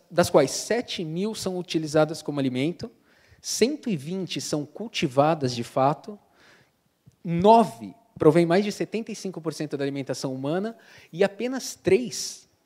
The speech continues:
sozinhas, que é a soja, o milho e o arroz, provém cinquenta por cento da alimentação humana. O que acontece, o grande, o grande, é, ponto focal desse, de-, desses dados que eu tô apresentando,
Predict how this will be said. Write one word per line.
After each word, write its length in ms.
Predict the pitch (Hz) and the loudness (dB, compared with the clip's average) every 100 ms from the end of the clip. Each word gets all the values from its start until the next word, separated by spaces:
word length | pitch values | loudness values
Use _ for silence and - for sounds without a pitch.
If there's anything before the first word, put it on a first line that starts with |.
| _ | _
sozinhas, 920 | - - 220 139 175 214 101 - - _ _ _ _ _ | -2 2 2 -2 -6 -6 -8 -12 -20 _ _ _ _ _
que 80 | 151 | -6
é 40 | |
a 20 | |
soja, 580 | 139 - 160 135 113 95 _ _ _ | -4 0 2 2 -2 -10 _ _ _
o 80 | 156 | 0
milho 520 | 170 165 131 - 98 - _ _ _ | 2 4 2 0 -8 -10 _ _ _
e 120 | 156 160 | 0 4
o 120 | 147 | 6
arroz, 560 | 127 175 175 - - _ _ _ _ _ - | 8 8 6 0 -12 _ _ _ _ _ -6
provém 240 | 175 175 | -4 -2
cinquenta 440 | 175 202 180 175 180 | -4 -6 -4 -4 -4
por 120 | 185 | -6
cento 240 | 180 165 | -6 -4
da 80 | 165 | -2
alimentação 480 | 165 160 165 - 180 | -4 -6 -12 -12 -10
humana. 360 | 170 131 117 - | -6 -6 -6 -6
O 80 | 175 | -6
que 160 | - 277 | -4 -8
acontece, 1000 | - 214 143 165 185 208 - - 98 - | -6 -8 -6 -2 -2 -4 -10 -14 -16 -16
o 120 | - 135 | -14 -8
grande, 440 | 156 208 190 165 | -4 -4 -6 -8
o 100 | - | -10
grande, 400 | 139 165 202 214 - _ _ _ - _ _ _ _ _ - | -8 -6 -8 -10 -16 _ _ _ -20 _ _ _ _ _ -6
é, 140 | 143 | -4
ponto 760 | - _ - 165 208 - 117 107 _ | -4 _ -4 -2 -4 -8 -12 -12 _
focal 680 | _ - 143 - 143 139 123 | _ -4 -4 -2 -2 0 -2
desse, 480 | 117 143 151 127 110 _ _ _ | -4 -6 -6 -14 -16 _ _ _
de-, 220 | - 151 151 | -4 -4 4
desses 380 | 151 170 160 117 | 6 6 4 -2
dados 280 | 139 139 | -4 -6
que 80 | - | -8
eu 40 | 131 | -4
tô 80 | |
apresentando, 680 | 127 123 113 107 190 202 104 | -4 -6 -8 -4 -4 -4 -8